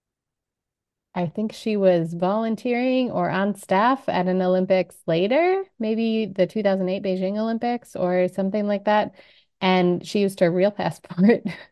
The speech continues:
and the identity document didn't match. So what, it didn't match what was already on file, I think is, uh, was the story of how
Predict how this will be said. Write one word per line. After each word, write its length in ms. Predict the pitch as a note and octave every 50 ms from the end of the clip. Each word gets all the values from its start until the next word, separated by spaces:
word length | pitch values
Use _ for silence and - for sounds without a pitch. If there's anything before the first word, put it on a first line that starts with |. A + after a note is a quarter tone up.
| - - - - - B3 E3+ -
and 280 | G3 G3 G3 F#3+ F#3
the 600 | F#3+ F#3 F3+ F3+ F3 F3 E3+ E3+ E3+ E3+ E3+ D#3+ -
identity 640 | F3+ F3 E3+ F3+ F#3+ F#3+ F#3+ F#3+ F3+ F3+ E3+ E3
document 520 | D#3+ E3+ D3+ D#3 D#3 - F3 F3 D#3+ D#3+ -
didn't 220 | D#3+ D#3 D#3 D3+
match. 440 | D#3 E3 E3+ E3 - D#3+ - - - _ _ _ -
So 600 | - - G#3 F#3 F3+ F3 F3 E3 E3 D#3+ D#3+ - - - - _ -
what, 360 | F#3 E3+ F3 F#3+ - - - - _ _ -
it 160 | G3 G3 F3
didn't 200 | A3 A3 A3+ G#3
match 200 | F#3+ F3 E3 -
what 120 | G3 F3+
was 160 | F3 E3+ D#3+
already 200 | F3 E3+ E3 D#3+
on 140 | D#3+ E3 D#3+
file, 260 | - - - - - _ _ _ _ _ _ _ _ - - - _ _ _ _ _ _ - E3+
I 40 | D3+
think 300 | - E3+ E3+ E3 E3 E3+
is, 340 | E3 E3 D#3+ - - - - F3+
uh, 260 | E3+ E3 E3 E3 E3 E3+
was 200 | F3 E3 D#3 -
the 120 | E3+ D#3+
story 420 | - - - D#3+ D#3+ D#3 D3+ D3
of 140 | C#3+ C#3+ -
how 400 | - - D#3 D#3 D#3 D3 D3 -